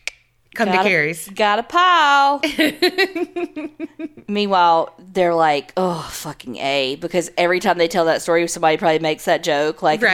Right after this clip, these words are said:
Speaker 1: Right.
Speaker 2: like, "Jesus, Mary and Joseph, oh, you're so clever."
Speaker 1: <laughs>
Speaker 2: But, like, like, really, I gotta pile.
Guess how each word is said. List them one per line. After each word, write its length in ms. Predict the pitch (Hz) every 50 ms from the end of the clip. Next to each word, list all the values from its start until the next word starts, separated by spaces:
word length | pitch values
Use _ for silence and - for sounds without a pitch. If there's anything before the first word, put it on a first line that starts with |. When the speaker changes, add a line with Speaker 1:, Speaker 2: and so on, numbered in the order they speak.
| 185 190 196
Speaker 1:
Right. 40 | 175
Speaker 2:
like, 180 | 165 - - - _ _
"Jesus, 580 | - - - 156 131 127 127 135 131 - - -
Mary 280 | 151 127 131 127 123
and 100 | 131 131
Joseph, 380 | - 127 131 131 - 165 160 - -
oh, 200 | 220 233 226 208
you're 260 | 190 185 190 202 220
so 200 | 214 233 233 247
clever." 540 | 240 - 262 269 247 180 156 156 185 208 - -
Speaker 1:
<laughs> 60 | 269 262 269 - 311 302 - - 320 - - 302 294 _ - 294 _ _ - 294 _ _ - 180
Speaker 2:
But, 80 | 170
like, 240 | 165 160 151 143 - _ -
like, 180 | - 151 143 135
really, 240 | 151 143 135 127 110
I 40 | 107
gotta 160 | - - -
pile. 280 | - - - - -